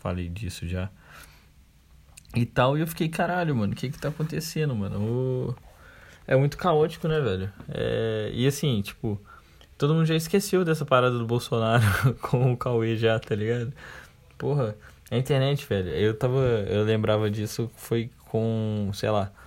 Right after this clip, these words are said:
meu professor de filosofia do ensino médio. Tipo assim, eu lembro que eu tava conversando com ele um dia, ele falou, "Cara, a internet deixou tudo mais rápido, as coisas, tipo assim, um an-, é, dois dias hoje é equivalente a seis meses de,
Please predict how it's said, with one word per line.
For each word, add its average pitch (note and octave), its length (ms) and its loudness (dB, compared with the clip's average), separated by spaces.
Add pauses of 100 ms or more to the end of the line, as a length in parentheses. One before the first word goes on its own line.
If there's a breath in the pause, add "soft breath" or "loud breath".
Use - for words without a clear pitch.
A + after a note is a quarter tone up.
(120)
meu G#2+ 80 -4
professor A#2 380 2
de A2+ 80 -4
filosofia B2 640 2
do A2+ 80 -2
ensino A2+ 240 -4
médio. G2 340 -2 (500 loud breath)
Tipo - 200 -8
assim, G#2 340 -2 (1080)
eu A2+ 220 4
lembro A2+ 240 0
que - 60 -2
eu A2 40 0
tava A2+ 140 0
conversando B2 420 -4
com B2+ 140 -8
ele B2+ 140 -2
um B2+ 80 -4
dia, B2 220 -4
ele D3 60 -6 (380 loud breath)
falou, C3+ 160 -2
"Cara, D3+ 240 0
a A2 40 -2
internet B2 380 -4
deixou C3+ 240 -4
tudo A#2 220 -4
mais D#3 220 -2
rápido, C3+ 260 0
as G2 140 -2
coisas, A2+ 440 -6 (120)
tipo - 160 -14
assim, A#2+ 320 -8 (800 soft breath)
um C3 220 4
an-, A#2+ 160 0
é, A2 280 4
dois B2 420 4
dias B2 440 2
hoje B2 300 2
é D3 40 2
equivalente C#3+ 580 0
a F3+ 220 2
seis C3 500 0
meses A#2+ 640 0
de, C3+ 340 -2